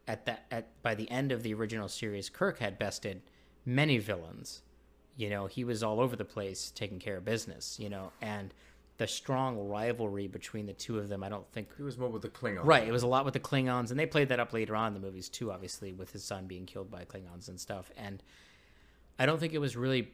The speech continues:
Speaker 1: that prevalent until the movie came out, and then they really ramped it up. But what was really great about that was they did it very smartly, where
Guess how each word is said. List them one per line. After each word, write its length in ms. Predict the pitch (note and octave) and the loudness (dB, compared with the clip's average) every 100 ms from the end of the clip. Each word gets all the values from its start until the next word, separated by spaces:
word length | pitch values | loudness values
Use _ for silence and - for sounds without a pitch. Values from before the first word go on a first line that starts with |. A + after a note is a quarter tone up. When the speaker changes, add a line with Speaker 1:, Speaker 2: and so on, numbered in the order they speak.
| A2+ | -4
Speaker 1:
that 280 | A2+ A2+ - | -2 -2 -4
prevalent 520 | - A2 A#2+ B2+ B2+ | -4 -2 0 -2 -2
until 240 | A2 - | -6 -6
the 100 | G#2+ | -6
movie 300 | G2+ G#2+ B2 | -4 -2 0
came 280 | C3+ C#3 C3+ | -2 -2 -2
out, 220 | C#3 C#3+ C#3+ | -2 -4 -6
and 120 | A2+ | -6
then 100 | G#2+ | -4
they 120 | G#2+ G2 | -4 -6
really 360 | G2+ A2+ A2+ | -4 -2 -2
ramped 400 | G2 G2+ G#2+ A2 | -4 -4 -6 -6
it 80 | G#2+ | -6
up. 220 | G#2+ C3 - | -4 -6 -2
But 220 | - E3+ C3 | 4 4 4
what 100 | C3 | -4
was 160 | A2+ | -4
really 200 | B2+ C3 | -2 -2
great 320 | G#2 A#2 D#3 | -2 0 2
about 260 | E3+ A#2 G2+ | 2 -2 -4
that 240 | G#2+ G#2 A2 | -6 -8 -6
was 440 | G#2 G2+ F#2+ - - - - - | -6 -4 -6 -12 -16 -20 -20 -4
they 120 | A#2+ | -2
did 180 | A2+ C#3 | 0 0
it 160 | B2 - | -2 -4
very 220 | A#2+ A#2 | -4 -4
smartly, 540 | G#2+ - B2+ B2 A#2 A2 | -4 -6 -4 -4 -4 -6
where 320 | A2+ G#2 | -4 -4